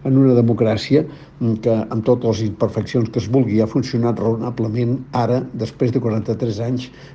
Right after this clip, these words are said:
amb noves cartes sobre la taula, resulta que no és possible trobar un consens per una actualització que doni reconeixement a tothom. L'escenari és prou eloqüent. En un moment en què arreu amenaça el risc de l'autoritarisme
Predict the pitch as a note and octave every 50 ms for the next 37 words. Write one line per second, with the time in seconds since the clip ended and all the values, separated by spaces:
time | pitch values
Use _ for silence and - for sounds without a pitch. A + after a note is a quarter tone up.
0 | - - A#2+ A#2 A#2+ B2+ C3 B2 - - - - B2+ A#2+ B2 - B2 G#2 - -
1 | A2+ G#2+ G#2+ A2 A2 - - G#2+ G2+ G2+ C3 C3 A#2 A2 A2 G2+ B2+ B2 A#2 -
2 | A2 - A#2+ A2 A#2+ A#2 - - - - - C3+ B2 B2+ A#2+ G#2+ - A2 A2 A2+
3 | A2 A2 A2 - A2+ A2 - - B2 A#2+ A2+ - - - B2+ B2 B2+ A#2+ A2 -
4 | - A#2 A2+ G#2+ A2 G#2+ A#2 G#2 - - C#3 A#2+ - A#2+ G#2+ A2+ A2+ A2 A2 A2
5 | - - - A2+ G#2+ G2 - - A#2 G#2 G#2+ G#2 G2+ G2+ F#2 - A2 F#2+ G2+ F2+
6 | D#2+ E2+ F#2 - - - - - - - - - - - B2 A#2+ - B2+ A#2+ B2
7 | B2 A#2 A2+ A2 G#2+ - - C3+ A#2 G#2+ A2+ A2 G#2 - A2 F#2+ E2+ F2 F#2 F#2+
8 | - - - - - - - A#2 A#2 B2 A#2+ A#2+ B2 B2+ B2+ B2+ A#2+ - B2+ A#2+
9 | A2 A#2+ C3 B2+ B2 A2 - - - - - - - A#2+ A#2+ B2 B2 B2 A#2+ -
10 | - B2 A2+ G#2+ A2+ C3+ B2 G#2 G#2 A2 A2 G#2+ G#2+ A#2+ G#2+ A2 G#2+ - B2+ B2+
11 | A#2 G2+ A#2 A#2